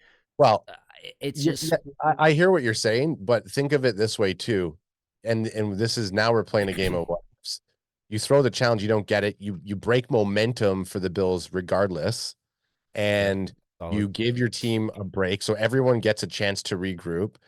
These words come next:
Speaker 1: So they don't call a challenge. You still now altered what continued to happen there. So
Speaker 2: Yeah.
Speaker 1: like, you, you,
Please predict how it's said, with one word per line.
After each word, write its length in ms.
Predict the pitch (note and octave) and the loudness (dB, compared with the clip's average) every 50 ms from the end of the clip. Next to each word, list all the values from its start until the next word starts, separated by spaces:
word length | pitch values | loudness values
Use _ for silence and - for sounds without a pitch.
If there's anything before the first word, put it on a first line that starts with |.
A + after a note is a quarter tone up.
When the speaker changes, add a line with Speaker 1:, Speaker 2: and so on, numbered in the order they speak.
| _ _ _ | _ _ _
Speaker 1:
So 220 | _ - - G#2 F#2+ | _ -4 -2 0 2
they 100 | G2+ G2+ | 2 0
don't 320 | F#2 - C#3+ F3 G3 - | 2 2 2 2 2 0
call 260 | - - G2+ G2 F#2 | -2 2 2 2 4
a 60 | F2+ F2 | 2 0
challenge. 460 | - - F#2+ F#2 F#2+ G2 G2 - - _ | -2 -2 -2 -2 -2 -2 -4 -6 -10 _
You 200 | G#2+ G#2+ G#2 G2 | -8 -6 -6 -4
still 340 | - - - C3+ C#3 C3+ C3 | -6 -4 -2 2 2 2 4
now 200 | A#2 A2 G#2+ G#2+ | 4 4 4 4
altered 600 | - G2 G2+ G#2 G#2+ - - G#2 G2 G2 F#2+ E2+ | 4 4 2 2 2 0 -2 -2 -2 -2 -2 -4
what 340 | E2 F2 F#2+ G2 F#2 - _ _ _ _ _ _ _ | -2 0 0 0 0 -2 _ _ _ _ _ _ _
continued 480 | - A#2 G2+ - G#2 G#2 G2 F#2 E2+ D2+ | -8 -8 -6 -4 -4 -4 -4 -4 -6 -6
to 80 | E2+ E2 | -6 -6
happen 400 | - F#2 E2+ E2 - E2 D2 C#2 | -4 -4 -4 -4 -6 -8 -10 -10
there. 240 | A#1+ G1+ - - _ _ _ _ _ | -14 -16 -18 -20 _ _ _ _ _
So 400 | - - A2 G#2 G2+ G2 F2+ - _ _ _ _ _ _ _ _ _ _ _ _ _ _ _ | -2 0 2 4 4 2 0 -2 _ _ _ _ _ _ _ _ _ _ _ _ _ _ _
Speaker 2:
Yeah. 200 | G#2 G2+ G2 F#2+ F#2+ - A2+ G2+ F#2+ - _ _ _ _ _ _ - | -8 -8 -8 -8 -8 -14 -18 -18 -20 -20 _ _ _ _ _ _ -4
Speaker 1:
like, 160 | A2 G#2+ - | -4 -2 -2
you, 100 | A2+ A#2+ | -6 -4
you, 220 | B2 B2 A2+ A2+ | -4 -4 -4 -6